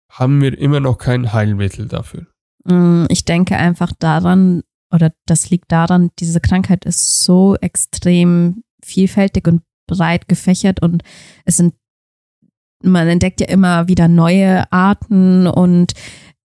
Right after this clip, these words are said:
Speaker 2: es bleibt nicht nur bei denen, keine Ahnung, die hundert, die man schon hat, sondern die,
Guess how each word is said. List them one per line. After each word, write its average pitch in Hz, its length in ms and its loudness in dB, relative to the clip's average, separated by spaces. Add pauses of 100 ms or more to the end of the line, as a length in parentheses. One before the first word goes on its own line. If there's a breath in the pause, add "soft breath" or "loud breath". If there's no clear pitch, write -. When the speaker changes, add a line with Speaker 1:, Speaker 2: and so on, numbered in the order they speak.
(220)
Speaker 2:
es - 140 -2
bleibt 170 320 -2
nicht 185 160 0
nur 190 140 4
bei 170 160 2
denen, 170 420 2
keine 170 240 0
Ahnung, 175 240 2
die 170 140 2
hundert, 180 240 2
die 175 60 -2
man 165 140 0
schon 175 220 2
hat, 180 220 0
sondern 160 680 -2
die, 165 480 0